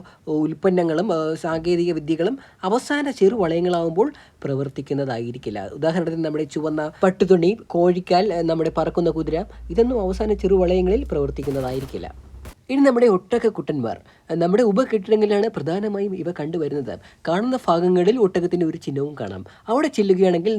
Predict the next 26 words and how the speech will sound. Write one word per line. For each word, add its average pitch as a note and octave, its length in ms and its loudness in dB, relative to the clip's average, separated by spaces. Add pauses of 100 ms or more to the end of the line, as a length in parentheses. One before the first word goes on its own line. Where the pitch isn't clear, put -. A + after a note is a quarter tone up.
നാല് G3 260 -2
ഒട്ടകങ്ങൾ E3+ 640 -4
മനോഹരമായി A#3 580 6
അണിഞ്ഞൊരുങ്ങി F#3 640 2
അവിടെ C#3+ 240 -4
നിൽക്കുന്നത് C#3 500 -8 (100)
കാണാം. - 260 -16 (280)
അവയിൽ C4+ 300 4
ഏതെങ്കിലും A#3 640 4
ഒന്നിൽ F#3 260 2
നമ്മൾ D#3+ 260 -2
പ്രവേശിക്കുകയാണെങ്കിൽ C#3 1120 -6 (220)
അത് B2 160 -8
സഞ്ചരിച്ച് D3 540 -4
തുടങ്ങുന്നതായിരിക്കും. G#2 760 -14 (300)
ആ, B2 40 -4
അത് C3 200 -4
മാത്രമല്ല, C3+ 460 -4
കൂടുതൽ A3+ 380 -2
വേഗത്തിൽ F3 400 -2
സഞ്ചരിക്കുവാനും G3 800 -6
നമുക്ക് C3 200 -8
കഴിയുന്നു. A#2 440 -14
അത് - 320 -12
അല്പനേരത്തേക്ക് F#3+ 600 -2
മാത്രം. A2+ 380 -6